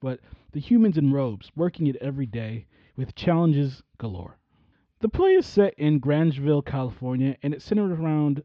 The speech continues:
a group of Catholic monks who live in poverty and isolation. A man with a gunshot comes in the door, and the monks take him in and heal him as the monastery deals with immense financial difficulties.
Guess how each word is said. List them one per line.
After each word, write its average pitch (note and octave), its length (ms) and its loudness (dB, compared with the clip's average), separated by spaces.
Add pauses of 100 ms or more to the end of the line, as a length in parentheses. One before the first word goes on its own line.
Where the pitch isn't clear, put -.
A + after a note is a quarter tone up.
(120)
a C3+ 120 -4
group D#3+ 360 -4
of C3 160 -6
Catholic F3 440 -4
monks B2+ 320 -2
who D3 120 -6
live D3 220 0
in D3+ 120 -2
poverty E3+ 720 -4
and A#2 120 -6
isolation. C3 680 -6 (460)
A D3 80 -4
man F3+ 320 0
with E3+ 100 0
a D3 40 0
gunshot D3+ 480 -2
comes D#3 260 -4
in C#3 80 -6
the C#3 80 0
door, C3+ 420 -4
and C#3 140 -4
the D3 40 0
monks D#3+ 340 -2
take - 260 -6
him D#3 140 0
in C#3+ 200 2
and B2+ 180 -6
heal E3+ 300 -2
him C#3 200 0 (380)
as D3+ 160 -2
the D3+ 100 -2
monastery E3 560 0
deals C#3+ 320 -2
with C3+ 220 -6
immense C#3+ 520 0
financial C3 540 -2
difficulties. F#2 720 -14